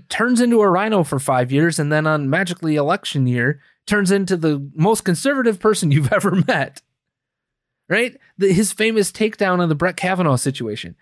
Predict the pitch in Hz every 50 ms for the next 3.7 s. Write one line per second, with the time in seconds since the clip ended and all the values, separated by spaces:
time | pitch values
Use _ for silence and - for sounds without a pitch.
0 | _ _ _ 143 190 202 185 214 220 185 214 196 202 196 190 190 180 175 185 208
1 | - - - 175 151 143 135 151 156 143 143 139 135 135 131 120 123 123 117 107
2 | 95 - _ _ _ _ - 196 220 233 254 254 247 240 233 226 214 196 - -
3 | 220 208 180 185 185 180 165 147 139 127 120 117 107 104